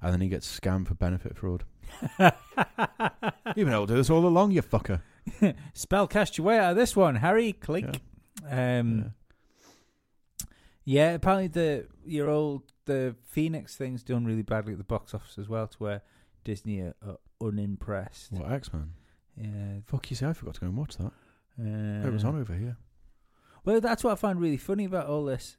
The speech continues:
Speaker 2: Is the, um, the problem is,
Speaker 1: Yeah.
Speaker 2: is films are being made for the Twitter audience and the Twitter commenters.
Speaker 1: Oh, okay.
Speaker 2: And they're such a small, it's such a small portion of the,
Speaker 1: Yeah.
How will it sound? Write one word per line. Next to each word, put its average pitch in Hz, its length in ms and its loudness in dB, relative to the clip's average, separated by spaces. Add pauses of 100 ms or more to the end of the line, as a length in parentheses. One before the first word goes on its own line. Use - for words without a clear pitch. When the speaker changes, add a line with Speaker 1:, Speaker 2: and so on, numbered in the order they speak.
Speaker 2:
Is 127 140 -6 (100)
the, 120 400 -6
um, 113 460 -4 (720)
the 139 100 0
problem 208 360 4
is, 98 560 -4
Speaker 1:
Yeah. 90 200 -4 (720)
Speaker 2:
is 127 160 0
films 156 360 0
are 143 40 -6
being 143 300 0
made 104 400 -2 (100)
for - 240 -10 (220)
the 113 160 -4
Twitter 120 520 -4
audience 110 640 -2
and 107 140 -2
the 104 60 -2
Twitter - 300 -8
commenters. 110 680 -4 (120)
Speaker 1:
Oh, 104 180 2
okay. 110 220 -4
Speaker 2:
And 127 160 0
they're 120 60 -2
such 135 220 -4
a 131 40 -6
small, 135 300 -2
it's 123 180 -6
such 151 200 -6
a 127 40 -8
small 135 300 -2
portion 127 560 -2
of 107 100 -4
the, 113 320 0
Speaker 1:
Yeah. 87 160 -2